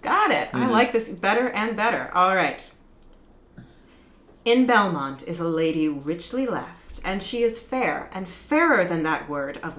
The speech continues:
Speaker 1: wondrous virtues."
Speaker 2: In Belmont.
Speaker 1: In
Speaker 2: So
Speaker 1: Belmont.
Speaker 2: that's a hint that
Speaker 1: Big hint.
Speaker 2: I'm no idea.
Speaker 1: Really?
Speaker 2: No, no. Um, can you re-, can you repeat the line?
Speaker 1: Sure.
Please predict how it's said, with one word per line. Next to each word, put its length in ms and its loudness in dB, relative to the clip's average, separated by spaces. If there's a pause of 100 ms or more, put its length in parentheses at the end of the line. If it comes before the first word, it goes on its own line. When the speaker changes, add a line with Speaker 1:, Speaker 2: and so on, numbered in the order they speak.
Speaker 1:
wondrous 420 -4
virtues." 720 -12 (640)
Speaker 2:
In 240 -8 (160)
Belmont. 680 0
Speaker 1:
In 180 -4
Speaker 2:
So 160 -6
Speaker 1:
Belmont. 260 0
Speaker 2:
that's 560 -2
a 80 -4
hint 500 -8
that 60 0
Speaker 1:
Big 240 2
hint. 400 -10 (120)
Speaker 2:
I'm 500 -2 (440)
no 480 -2
idea. 380 -2 (120)
Speaker 1:
Really? 480 2
Speaker 2:
No, 360 2
no. 300 -4 (120)
Um, 320 0
can 140 2
you 100 0
re-, 260 2
can 160 -4
you 120 -2
repeat 260 0
the 60 -4
line? 360 -6
Speaker 1:
Sure. 480 -4